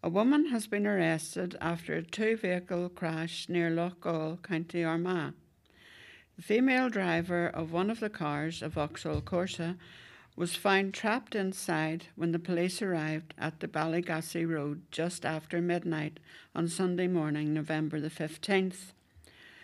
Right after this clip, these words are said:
Police said the Corsa had considerable damage, while the second car, a Vauxhall Zafira, had its driver's door opened and airbags deployed,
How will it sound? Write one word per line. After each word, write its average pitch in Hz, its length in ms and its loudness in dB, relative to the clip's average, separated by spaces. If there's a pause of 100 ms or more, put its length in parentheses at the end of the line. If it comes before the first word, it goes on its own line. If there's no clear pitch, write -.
(180)
Police 208 400 4
said 175 460 0
the 170 100 -4
Corsa 165 580 -2
had 160 260 -4
considerable 180 800 0
damage, 147 540 -4 (340)
while 160 200 2
the 160 100 2
second 202 520 0
car, 151 480 -2 (140)
a 156 60 -4
Vauxhall 175 540 -2
Zafira, 170 600 0 (380)
had 175 180 0
its - 240 -2
driver's 196 560 2
door 165 300 0
opened 160 480 -2 (260)
and 151 280 0
airbags 160 640 0
deployed, 151 580 -4